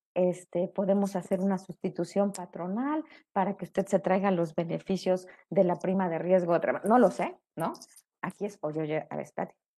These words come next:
Éramos novios, nos queríamos, nos veíamos, pero ahora así, así como que ya nos vamos a casar, ¿verdad? Este, yo sí tengo que analizar tu pasado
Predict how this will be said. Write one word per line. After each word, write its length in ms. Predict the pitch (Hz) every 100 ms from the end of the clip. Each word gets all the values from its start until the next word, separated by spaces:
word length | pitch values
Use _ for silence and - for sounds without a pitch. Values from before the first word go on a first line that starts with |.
| _ _ _ _
Éramos 440 | - 156 233 233 -
novios, 420 | 165 185 226 151 - _ _ _ _ _ _ _ _ _ _
nos 300 | 151 156 156
queríamos, 800 | - 131 120 151 226 170 - - _ _ _ _ _ _ _ _ _ _ _ _ _
nos 180 | 156 139
veíamos, 680 | 135 135 143 240 254 160 - _ _ _ _ - _ _ _ _
pero 200 | 143 147
ahora 420 | 160 175 170 - -
así, 320 | 127 127 139
así 320 | 139 - 143 -
como 300 | 135 131 -
que 140 | 139
ya 160 | 139 143
nos 180 | 147
vamos 320 | 143 143 139 139
a 140 | -
casar, 500 | 170 170 214 196 - _ _ _
¿verdad? 460 | - 135 135 233 - - _ _ _ -
Este, 560 | 143 139 - - 131 - _ _
yo 80 | -
sí 160 | 160 226
tengo 300 | 226 254 262
que 60 | 190
analizar 500 | 170 156 151 160 156
tu 100 | 147
pasado 680 | 131 127 185 269 190 180